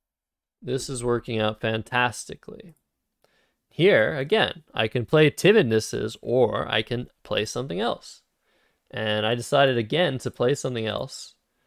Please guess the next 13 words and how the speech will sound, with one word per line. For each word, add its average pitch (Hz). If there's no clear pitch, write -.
I 113
decided 131
to -
play 120
N 147
O 131
here 104
to 113
neutralize 135
the 120
N 123
column, 101
which, -